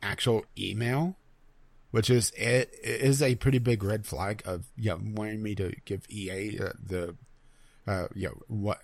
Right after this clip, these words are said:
uh, E A's version of events of what happened is closer to the truth. E A could have had a badly worded email that made him think that, uh, oh, well, it's, uh, since they may have not said, "Well, you know,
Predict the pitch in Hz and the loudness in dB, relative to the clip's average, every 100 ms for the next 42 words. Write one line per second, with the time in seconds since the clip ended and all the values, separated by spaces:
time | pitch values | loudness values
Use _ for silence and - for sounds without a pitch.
0 | - - 92 - - - 113 107 107 104 | -18 -16 -16 -18 -20 -12 -4 -2 -2 -2
1 | 104 95 107 98 92 104 98 95 95 101 | -2 -2 -4 -6 -4 -4 -2 -4 -4 -2
2 | 92 95 107 95 98 90 - - 113 107 | -2 -2 -2 -2 -4 -4 -6 -12 -4 0
3 | 98 104 95 85 - 98 123 - _ _ | 0 -2 -4 -4 -4 -2 -2 -6 _ _
4 | _ - - - - - 127 151 175 170 | _ -20 -20 -20 -20 -4 4 6 6 6
5 | 151 147 135 127 127 131 113 117 113 - | 4 4 4 2 4 2 4 2 2 -2
6 | 131 123 73 - - - 101 98 113 107 | 0 0 -2 -10 -16 -6 -4 0 -2 -2
7 | 101 107 98 104 90 - 117 - 113 104 | -4 -4 -4 -4 -6 -2 -2 0 -2 -2
8 | 90 101 - - _ - - - - _ | -2 -2 -2 -4 _ -20 -20 -20 -20 _
9 | - 117 113 92 - - - 131 117 127 | -8 0 0 0 -12 -16 -4 -2 0 0
10 | 113 110 110 117 123 113 113 98 - 104 | 0 -4 -2 0 2 0 0 -2 -2 -2
11 | 95 - - 131 127 127 - - 147 | -2 -8 -4 -2 -2 -6 -14 -6 -6